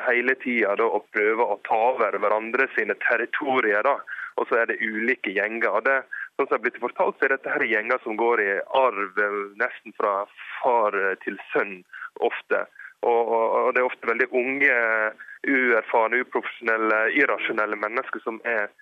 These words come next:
en del av disse gjengene. Det har vi sett resultatet av i, i går, eh, kveld.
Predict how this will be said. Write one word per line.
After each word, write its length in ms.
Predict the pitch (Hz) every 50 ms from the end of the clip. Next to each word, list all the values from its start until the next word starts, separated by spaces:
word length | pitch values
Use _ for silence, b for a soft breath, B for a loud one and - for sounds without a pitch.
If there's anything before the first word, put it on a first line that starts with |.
| B B B
en 180 | 120 117 110
del 320 | 104 135 123 120 113 101 95
av 80 | 95
disse 180 | 95 95 - -
gjengene. 460 | 107 95 95 101 110 110 95 90 87
Det 120 | 110 110
har 120 | 110 117 107
vi 120 | 101 104 95 -
sett 120 | - 113 - -
resultatet 600 | 98 95 - 123 - _ - 127 107 - - -
av 220 | 104 101 95 87
i, 220 | 90 92 92 90 87 87 - 107 B B B B B B _ -
i 120 | 113 110
går, 300 | 104 113 110 110 101 92
eh, 180 | 90 87 85 90
kveld. 200 | - - 101 98